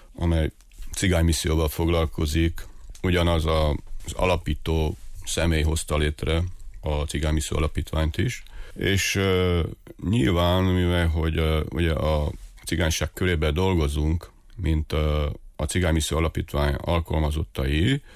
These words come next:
kapcsolatba kerülünk, ö, cigány családokkal, roma családokkal, ö, látjuk a helyzeteket, ö, szembesülünk ugye krízis helyzetekkel, és akkor, ö,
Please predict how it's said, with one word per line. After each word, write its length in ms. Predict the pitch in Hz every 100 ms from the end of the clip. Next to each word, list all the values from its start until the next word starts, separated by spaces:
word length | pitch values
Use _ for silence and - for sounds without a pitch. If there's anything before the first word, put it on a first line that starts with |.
| -
kapcsolatba 480 | 107 95 90 87 -
kerülünk, 600 | 85 78 78 78 73 78
ö, 260 | 80 78 73 82 80 -
cigány 280 | 92 95
családokkal, 560 | 85 80 80 76 - 76
roma 240 | 87 90
családokkal, 840 | 78 - 78 73 76 - 76 71 73 71 73 71 - -
ö, 60 | -
látjuk 460 | 87 80 - -
a 360 | 82 78 73 71 - -
helyzeteket, 1080 | 87 95 87 85 - 80 - 78 78 -
ö, 180 | 78 78 78 - -
szembesülünk 720 | - 87 82 78 - 73 69
ugye 280 | - 76 71
krízis 380 | - 101 87 -
helyzetekkel, 920 | 82 78 80 - - - 82 80 80 - -
és 220 | 90 90
akkor, 520 | 87 - 90 85 85
ö, 420 | 85 85 85 82